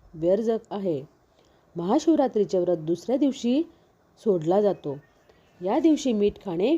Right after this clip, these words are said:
वर्ज्य असते. शक्य असेल तर बिना मिठाचे पदार्थ खावेत, अन्यथा सेंधव मीठ वापरावे. महाशिवरात्रीच्या दिवशी हळद वर्ज्य आहे, तसेच कांदा, लसूण, मांसाहार करणे देखील वर्ज्य आहे.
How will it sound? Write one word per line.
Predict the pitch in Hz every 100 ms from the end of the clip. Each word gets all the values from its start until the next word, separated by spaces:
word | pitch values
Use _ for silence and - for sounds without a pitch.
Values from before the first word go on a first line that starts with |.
| - 165
वर्ज्य | 170 190 180
असते. | 202 202 - 147 - _ - _ -
शक्य | - 226 - 254
असेल | 247 208 165
तर | 214 226
बिना | 185 175 247
मिठाचे | 262 247 220 220
पदार्थ | 190 180 175 202 190
खावेत, | 175 156 143 - _ _ _ _
अन्यथा | 170 180 175 175 202 233 330 - - -
सेंधव | 214 185 180 233
मीठ | 285 285
वापरावे. | 214 185 175 170 151 143 - _ _ - _ _ _
महाशिवरात्रीच्या | 170 185 294 339 302 254 214 185 170
दिवशी | 170 170 214 359 349 185
हळद | 175 214 226
वर्ज्य | 208 196 180
आहे, | 180 170 139 - _ _ _ _
तसेच | 196 277 285 -
कांदा, | 170 170 220
लसूण, | 262 262 240
मांसाहार | 233 214 208 208 202
करणे | 202 202
देखील | 190 196 220 196
वर्ज्य | 175 160 165
आहे. | 170 156